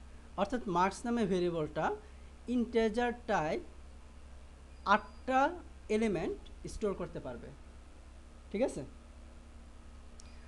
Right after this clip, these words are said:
তাহলে কিভাবে এর-, এ-, অ্যারে কাকে বলে এবং কিভাবে অ্যারে আমরা declare করব সেটা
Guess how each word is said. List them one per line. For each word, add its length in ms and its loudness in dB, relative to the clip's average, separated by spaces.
তাহলে 320 8
কিভাবে 600 4
এর-, 260 8
এ-, 200 4
অ্যারে 220 6
কাকে 340 6
বলে 220 6
এবং 320 2
কিভাবে 480 2
অ্যারে 280 2
আমরা 280 2
declare 400 0
করব 240 2
সেটা 520 0